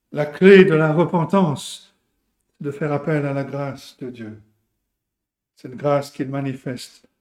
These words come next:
par son Fils, le Seigneur Jésus-Christ. Et l'apôtre Paul a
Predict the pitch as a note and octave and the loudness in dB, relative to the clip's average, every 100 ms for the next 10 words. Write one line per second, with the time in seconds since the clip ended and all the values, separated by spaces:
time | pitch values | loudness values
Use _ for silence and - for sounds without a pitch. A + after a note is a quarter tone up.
0 | _ C#3 C#3 - C3+ - B2+ B2 C3+ B2 | _ -6 -4 -6 -8 -8 -10 -8 -8 -8
1 | C3+ A#2+ A#2+ A#2 A2+ A#2+ A#2 A#2 - A2 | -8 -6 -4 -6 -6 -12 -12 -16 -18 -20
2 | A2 _ _ _ _ _ _ _ _ _ | -20 _ _ _ _ _ _ _ _ _
3 | _ _ - F#3+ F#3 D3+ D#3 D3 D3 D3 | _ _ -10 -6 -2 -2 -2 0 2 2
4 | C#3+ C#3+ | 0 -4